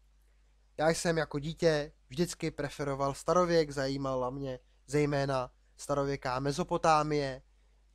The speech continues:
zajímala mě starověká Čína a podobné oblasti a podobná témata,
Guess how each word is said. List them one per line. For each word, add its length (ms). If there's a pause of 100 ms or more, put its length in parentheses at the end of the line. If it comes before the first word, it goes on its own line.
(200)
zajímala 580
mě 340 (280)
starověká 920 (260)
Čína 540 (460)
a 260 (300)
podobné 600 (1000)
oblasti 520
a 80
podobná 420
témata, 600